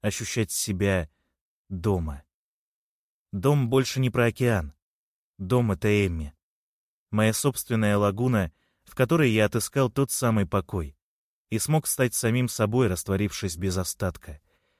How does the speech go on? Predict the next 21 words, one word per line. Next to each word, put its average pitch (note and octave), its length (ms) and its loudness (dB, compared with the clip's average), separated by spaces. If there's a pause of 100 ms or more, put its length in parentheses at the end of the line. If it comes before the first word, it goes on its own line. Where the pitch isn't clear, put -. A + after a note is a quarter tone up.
(500)
И A2+ 100 -2
как D#3 140 0
бы D3 140 0
сильно D#3 320 0
я A#2+ 160 4
не A#2+ 80 0
боялся A#2 420 2
циклопа, G#2+ 640 -2 (420)
гораздо B2+ 400 0
сильнее C3+ 500 2
я G#2 140 2
боюсь G#2+ 320 2
того, A#2+ 260 0
что G#2+ 240 -4
умру, G2+ 420 2 (360)
так D3+ 200 0
и C#3+ 40 2
не B2 120 2
получив G#2 540 -2
ее F2+ 180 -2
прощения. D#2 720 -8